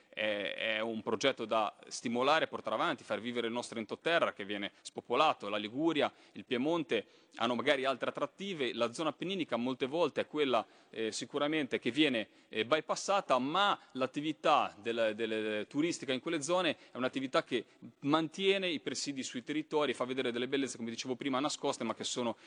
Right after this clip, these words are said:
inestimabili. Ecco, tutto questo è venuto meno. È venuto meno e sono venute meno naturalmente tutto il, il fatturato che queste, queste aziende, eh, stavano e comunque pre-,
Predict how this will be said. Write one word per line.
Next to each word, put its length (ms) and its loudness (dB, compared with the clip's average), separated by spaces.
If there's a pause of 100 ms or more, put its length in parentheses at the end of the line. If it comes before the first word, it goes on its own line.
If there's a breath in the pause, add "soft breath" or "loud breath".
inestimabili. 800 -2
Ecco, 220 0
tutto 180 -2
questo 300 0
è 20 0
venuto 320 -4
meno. 360 -6 (300 loud breath)
È 120 -8
venuto 320 2
meno 240 2
e 60 2
sono 220 0
venute 300 0
meno 200 0
naturalmente 540 -2
tutto 280 -4
il, 160 -2
il 100 0
fatturato 560 0
che 160 -4
queste, 340 -4 (280 loud breath)
queste 240 -2
aziende, 540 4 (640)
eh, 580 4
stavano 640 4 (120 loud breath)
e 80 -8
comunque 480 2
pre-, 280 4